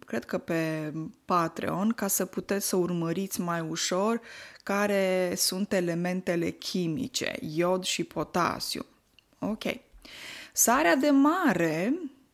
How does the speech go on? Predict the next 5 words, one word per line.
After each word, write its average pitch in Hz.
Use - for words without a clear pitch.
este, 311
uh, 233
crea-, 240
se 240
folosește 220